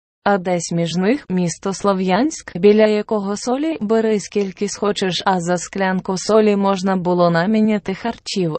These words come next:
Климко, після того як посиротів, жив удвох із дядьком Кирилом, машиністом великого паровоза. Дядько приходив зі зміни,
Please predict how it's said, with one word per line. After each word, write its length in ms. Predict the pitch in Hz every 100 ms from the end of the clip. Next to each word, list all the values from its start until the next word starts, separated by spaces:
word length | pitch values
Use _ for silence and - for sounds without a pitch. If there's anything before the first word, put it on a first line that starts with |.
| -
Климко, 520 | 185 180 170 - 269 -
після 320 | 247 - 226
того 340 | 220 226 208
як 240 | 208 202 -
посиротів, 840 | - 185 - 185 175 165 180 165
жив 360 | 185 175 170 170
удвох 520 | 185 202 214 202 -
із 220 | 196 180
дядьком 540 | 165 185 165 - 208 202
Кирилом, 720 | 180 190 226 180 156 143 139 _ _ -
машиністом 920 | 196 208 - 226 214 202 - 190 180
великого 640 | 175 196 202 190 185 180 175
паровоза. 680 | 185 190 175 185 196 226 226
Дядько 520 | 160 170 220 - 214
приходив 560 | - 202 - 202 190 180
зі 160 | 175
зміни, 540 | 165 156 160 175 277